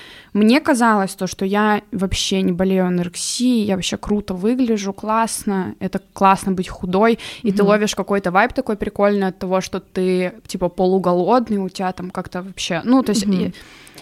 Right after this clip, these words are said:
Speaker 1: для ребят, которые это не переживали, наверное, они не поймут. Но, типа,
Speaker 2: Мгм.
Speaker 1: вот кто будет слушать, э, кто через это проходил, он прекрасно понимает вот это вот состояние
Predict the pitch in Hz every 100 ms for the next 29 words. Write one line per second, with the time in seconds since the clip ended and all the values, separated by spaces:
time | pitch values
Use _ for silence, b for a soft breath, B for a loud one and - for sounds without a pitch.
0 | B B 190 208 214 202 214 220 - 220
1 | 220 214 208 202 202 202 208 208 202 214
2 | 302 415 247 - 196 208 240 214 214 220
3 | 214 202 190 180 - - 196 226 214 190
4 | 190 185 - - - 196 196 190 - 240
5 | 294 233 190 - 196 185 180 - - 190
6 | 185 - - 196 190 196 196 185 - 202
7 | 269 240 - 190 - 185 185 180 160 -
8 | 202 175 180 170 - 190 - 196 240 294
9 | 240 196